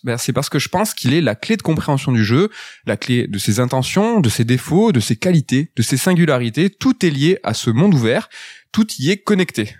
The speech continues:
Alors, on va donc décortiquer tout ça et essayer de comprendre pourquoi le monde ouvert de Rebirth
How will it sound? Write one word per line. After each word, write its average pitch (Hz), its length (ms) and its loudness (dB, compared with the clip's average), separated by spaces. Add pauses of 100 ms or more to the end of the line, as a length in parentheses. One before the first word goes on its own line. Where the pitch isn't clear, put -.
Alors, 92 220 0
on 101 160 0
va 104 100 2
donc 127 300 -2
décortiquer 131 580 -2
tout 123 120 -8
ça 196 260 2 (120)
et 147 100 2
essayer 170 240 2
de - 60 -16
comprendre 151 400 -2
pourquoi - 320 0
le 127 60 0
monde 123 160 -4
ouvert 120 240 0
de 110 80 -2
Rebirth 117 440 -2